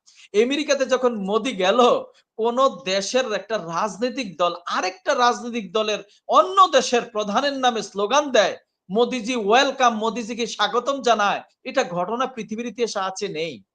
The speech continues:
একটাই কারণ, কারণ আওয়ামী লীগ এখন বিজেপির একটা বাংলাদেশ শাখা কেবলমাত্র।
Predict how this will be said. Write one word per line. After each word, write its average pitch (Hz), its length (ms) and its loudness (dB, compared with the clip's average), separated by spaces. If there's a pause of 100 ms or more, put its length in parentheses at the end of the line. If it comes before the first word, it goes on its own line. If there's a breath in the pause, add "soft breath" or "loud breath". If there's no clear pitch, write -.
(120)
একটাই 180 340 -6
কারণ, 180 420 -2 (260)
কারণ 175 320 2 (120)
আওয়ামী 226 320 2
লীগ 247 160 -2
এখন 233 340 0 (160)
বিজেপির 226 680 -4 (100)
একটা 170 240 -8
বাংলাদেশ 160 600 -6
শাখা 143 280 -8
কেবলমাত্র। 123 720 -8